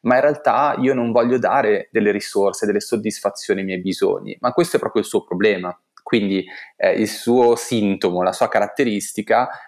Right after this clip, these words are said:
eh, è proprio la causa della sua resistenza alla terapia. Quindi questo fa parte della, spendere i soldi per lui in terapia per sé, eh, sarà un obiettivo terapeutico.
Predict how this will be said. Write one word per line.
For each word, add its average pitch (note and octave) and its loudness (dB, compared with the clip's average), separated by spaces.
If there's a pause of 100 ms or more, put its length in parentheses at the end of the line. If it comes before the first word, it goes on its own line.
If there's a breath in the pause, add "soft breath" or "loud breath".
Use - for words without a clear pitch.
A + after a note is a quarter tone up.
eh, - -6
è B2 2
proprio B2 2
la B2+ 0
causa A2 4
della G#2+ 0
sua - 0
resistenza G2 0
alla E2+ -2
terapia. F#2 0
Quindi G#2+ -2
questo A#2+ -2
fa G#2+ 0
parte G#2+ 0
della, G2 2
spendere D3 2
i A#2 -6
soldi A#2 2
per A2+ 0
lui A#2 2
in A2 0
terapia A2 0
per A#2 -2
sé, G2 0 (360)
eh, - 2
sarà B2 2
un C3+ 2
obiettivo A2+ 0
terapeutico. F#2+ 0